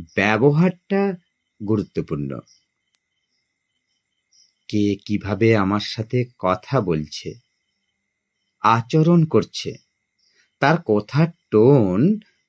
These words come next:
কখন কিরকম, এসব খুব বিবেচনা করি আমি। ব্যবহার যদি ভালো না হয়, আপনি যতই বড় কিছু হন, আমার চোখে আপনি নিম্নমানের মানুষ।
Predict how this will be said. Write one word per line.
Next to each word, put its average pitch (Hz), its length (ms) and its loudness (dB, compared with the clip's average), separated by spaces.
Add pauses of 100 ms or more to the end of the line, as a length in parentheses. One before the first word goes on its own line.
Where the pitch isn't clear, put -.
কখন 127 480 -2 (140)
কিরকম, 131 680 0 (760)
এসব 233 420 2 (680)
খুব 156 500 4
বিবেচনা 101 540 2
করি 80 280 -2
আমি। 71 220 -8 (1000)
ব্যবহার 90 800 0
যদি 233 380 2
ভালো 117 460 4
না 104 200 2
হয়, 76 260 -8 (1080)
আপনি 101 380 -2 (120)
যতই 135 560 4
বড় 104 320 0
কিছু 87 300 -12
হন, 78 320 -10 (680)
আমার 95 280 -6
চোখে 95 460 -2 (300)
আপনি 87 540 -2 (380)
নিম্নমানের 104 1040 0
মানুষ। 73 380 -6